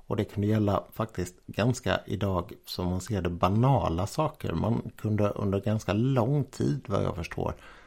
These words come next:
till exempel inte bli brevbärare om man hade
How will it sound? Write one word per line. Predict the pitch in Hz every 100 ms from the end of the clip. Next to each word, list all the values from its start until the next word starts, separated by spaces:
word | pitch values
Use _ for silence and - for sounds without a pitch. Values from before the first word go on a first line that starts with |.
| - -
till | -
exempel | - 87 82 87
inte | 98 98 87
bli | 95 87 - -
brevbärare | - 92 113 120 90 82 85 90 92 107 127
om | 117 95
man | 82
hade | 92